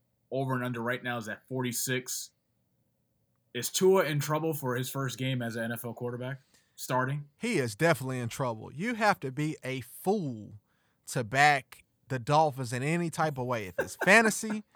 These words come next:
Speaker 2: <laughs> if it's sports betting, I, I'm gonna give you some football logic, okay?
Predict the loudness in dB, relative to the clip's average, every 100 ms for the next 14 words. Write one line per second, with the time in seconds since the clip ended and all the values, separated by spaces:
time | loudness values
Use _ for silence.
0 | -18 _ -14 -6 -6 -4 -4 -4 2 2
1 | 2 0 2 2 -4 _ _ _ _ _
2 | 0 0 4 4 6 6 6 2 2 0
3 | -2 -2 -2 2 2 2 -2 -12 -6 6
4 | 8 8 2 -8 -8 -6 -6 -6